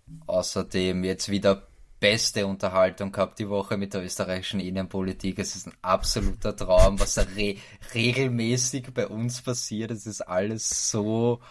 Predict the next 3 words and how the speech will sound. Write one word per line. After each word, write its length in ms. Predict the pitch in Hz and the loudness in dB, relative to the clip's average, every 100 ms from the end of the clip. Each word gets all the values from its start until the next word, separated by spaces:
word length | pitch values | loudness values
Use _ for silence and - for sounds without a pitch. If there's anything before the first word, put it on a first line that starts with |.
| - - | -20 -6
absurd 840 | - 101 - - - - 95 110 101 | -2 -2 -2 -4 -4 -6 -6 -4 0
einfach. 600 | 92 95 101 101 95 - - - - - _ - | 0 0 2 2 2 -6 -20 -20 -20 -20 _ 0
Ähm, 560 | 87 90 87 85 85 | 6 6 6 2 -8